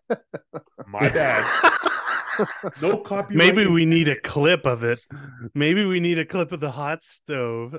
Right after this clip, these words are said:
Speaker 2: I'm, no, I'm just kidding. I'm just kidding.
Speaker 1: Yeah.
Speaker 2: Um, the, the other end of this was the winner, but I was wondering if you guys would like to go also with your M L B biggest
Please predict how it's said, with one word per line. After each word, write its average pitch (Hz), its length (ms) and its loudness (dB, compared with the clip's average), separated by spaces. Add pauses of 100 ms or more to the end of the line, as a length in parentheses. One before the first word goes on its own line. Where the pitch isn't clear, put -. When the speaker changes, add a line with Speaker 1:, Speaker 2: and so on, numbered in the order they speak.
Speaker 2:
I'm, 120 220 -10
no, 101 120 -12
I'm 92 180 -10
just 95 180 -12
kidding. 92 160 -14
I'm 95 140 -16
just 92 160 -20
kidding. 95 220 -18 (340)
Speaker 1:
Yeah. 123 260 -8
Speaker 2:
Um, 120 680 -2 (120)
the, 135 160 -4
the 147 220 -2
other 254 260 0
end 180 140 -4
of 135 80 -4
this 127 220 -6
was 120 240 -6
the 107 100 -6
winner, 104 540 -4
but 98 320 -8 (280)
I 196 60 -2
was 254 180 2
wondering 175 300 -2
if 117 160 -8
you 127 140 -6
guys 123 260 -4
would 110 100 -6
like 113 220 -4
to 117 100 -8
go 101 600 -6
also 131 420 -2
with 104 300 -8
your 110 440 -8
M 127 180 -8
L 113 140 -6
B 113 300 -8
biggest 101 480 -10